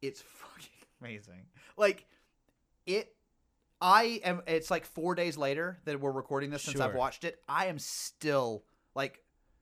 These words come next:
Speaker 1: wrestling with this movie.
Speaker 2: Ooh.
Speaker 1: Like, it, it, the movie caused me anxiety that lasted for a couple of days.
Speaker 2: Jesus.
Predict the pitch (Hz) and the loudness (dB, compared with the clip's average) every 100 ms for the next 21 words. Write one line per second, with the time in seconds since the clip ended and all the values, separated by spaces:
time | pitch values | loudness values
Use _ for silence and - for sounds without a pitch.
0 | _ _ 127 131 127 135 117 104 107 - | _ _ -4 -2 -2 -6 -10 -10 -10 -12
1 | 95 90 87 80 - _ - 101 101 139 | -16 -14 -14 -16 -20 _ -18 -12 -10 -10
2 | 87 92 180 185 202 208 214 165 180 220 | -12 -4 -2 -2 0 2 2 0 -2 -2
3 | 226 208 - 190 185 185 170 156 147 139 | -4 -8 0 2 2 -2 -6 -8 -4 -2
4 | 147 139 117 120 113 117 113 - 113 117 | -2 -2 -4 -6 -6 -6 -6 -12 -10 -8
5 | 101 - 98 98 85 82 80 - - - | -8 -10 -14 -12 -14 -14 -18 -18 -18 -12
6 | 107 165 247 165 92 - - - | -8 -4 -4 -4 -8 -14 -14 -16